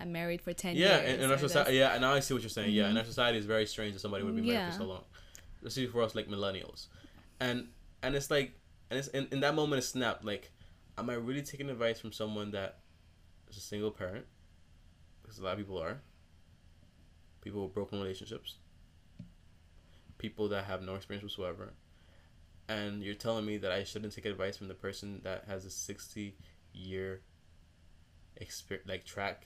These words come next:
Speaker 2: track record, basically, with a person?
Speaker 1: Mm-hmm.
Speaker 2: And it taught me a lot. And guys, thank you for listening to our podcast.
Speaker 1: I'm Ada.
Speaker 2: Uh-uh.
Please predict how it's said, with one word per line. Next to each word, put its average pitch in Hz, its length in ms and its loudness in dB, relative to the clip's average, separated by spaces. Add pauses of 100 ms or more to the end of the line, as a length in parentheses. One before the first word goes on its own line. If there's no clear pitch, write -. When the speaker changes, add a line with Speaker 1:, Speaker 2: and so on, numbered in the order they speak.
(140)
Speaker 2:
track - 280 -4
record, - 300 -10
basically, 190 400 -12 (420)
with 107 120 -4
a - 40 -6
person? 160 380 -10 (220)
Speaker 1:
Mm-hmm. 214 280 -4 (720)
Speaker 2:
And 123 80 -2
it 131 80 -2
taught 147 180 0
me 139 60 -2
a 139 60 -2
lot. 143 240 -4 (500)
And 123 260 0 (100)
guys, 156 360 2 (1120)
thank 113 240 -4
you 127 100 -2
for 120 120 -4
listening 120 420 -4 (720)
to 104 100 -4
our 101 80 0
podcast. 107 560 -4 (260)
Speaker 1:
I'm 220 260 2
Ada. 214 460 4 (600)
Speaker 2:
Uh-uh. 117 840 -2